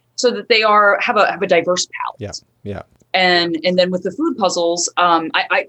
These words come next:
Speaker 1: do cats eat nine to sixteen small meals a day. So we've got to appeal to that frequent, tiny little meals, uh,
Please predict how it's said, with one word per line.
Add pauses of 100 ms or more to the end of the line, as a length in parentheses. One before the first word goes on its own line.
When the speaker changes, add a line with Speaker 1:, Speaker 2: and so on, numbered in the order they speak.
(140)
Speaker 1:
do
cats
eat
nine
to
sixteen
small
meals
a
day. (360)
So
we've
got
to
appeal
to
that
frequent,
tiny
little
meals,
uh,